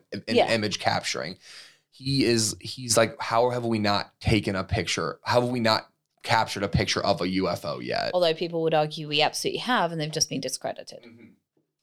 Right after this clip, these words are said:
Speaker 1: Or that even despite our advances in technology, we're still not good enough to capture images
Speaker 2: Yeah.
Speaker 1: of these things. So that's all very interesting. Um, recently, this year, uh, in July, I think, no,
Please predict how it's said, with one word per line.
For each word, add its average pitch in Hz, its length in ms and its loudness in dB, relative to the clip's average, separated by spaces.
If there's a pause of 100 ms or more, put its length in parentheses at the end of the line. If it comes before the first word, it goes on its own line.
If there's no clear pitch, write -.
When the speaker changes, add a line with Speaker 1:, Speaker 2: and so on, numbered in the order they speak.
(220)
Speaker 1:
Or 117 200 4
that 101 380 2 (340)
even 110 460 0
despite 127 420 2
our 110 140 2
advances 101 460 0
in 98 100 -2
technology, 92 680 0 (120)
we're 107 120 0
still 110 240 2
not 101 240 -2
good 92 120 -2
enough 92 220 -6
to - 120 -10
capture - 420 -4
images 85 380 -8
Speaker 2:
Yeah. 170 140 6
Speaker 1:
of - 60 -2
these - 160 -4
things. 65 340 -8 (1500)
So - 120 2
that's 135 140 2
all 107 100 4
very 98 220 2
interesting. 98 680 -6
Um, 95 440 0 (840)
recently, 156 640 0
this - 220 2
year, 160 260 2 (300)
uh, 101 360 0 (160)
in 113 160 -2
July, 120 340 2
I 101 120 2
think, 95 380 -6
no, 147 240 4